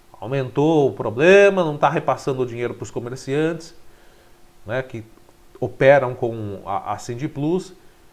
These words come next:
vai dar problema de novo. Rescinde o contrato,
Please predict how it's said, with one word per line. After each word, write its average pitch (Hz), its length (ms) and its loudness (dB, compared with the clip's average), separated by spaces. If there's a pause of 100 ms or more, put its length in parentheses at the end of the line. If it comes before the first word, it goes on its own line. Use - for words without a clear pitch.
(340)
vai 196 180 4
dar 180 120 4
problema 180 380 2
de 226 100 -8
novo. 214 340 -2 (680)
Rescinde 247 440 -4
o - 40 -12
contrato, 185 500 -4